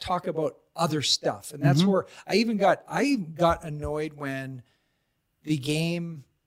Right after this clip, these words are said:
Speaker 1: as a player, the game went from our salaries were not disclosed
Speaker 2: Right.
Speaker 1: to disclosed. And now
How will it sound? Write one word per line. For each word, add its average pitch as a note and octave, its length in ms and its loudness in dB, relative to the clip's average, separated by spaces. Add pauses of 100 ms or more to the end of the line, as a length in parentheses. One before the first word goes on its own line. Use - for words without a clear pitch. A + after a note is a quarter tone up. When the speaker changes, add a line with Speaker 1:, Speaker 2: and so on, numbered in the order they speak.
(640)
Speaker 1:
as D#3 200 2
a A#2+ 40 -4
player, A3 560 4
the C#3+ 140 -12
game E3 360 -2
went D#3 280 -6
from C3+ 600 -6 (760)
our C#3+ 120 -2
salaries E3 600 0
were C#3 360 -6 (220)
not D3+ 240 -6
disclosed - 720 -6
Speaker 2:
Right. F2+ 220 2
Speaker 1:
to D3 420 0 (920)
disclosed. D#3 760 0 (100)
And D#3 160 -8
now F3 460 0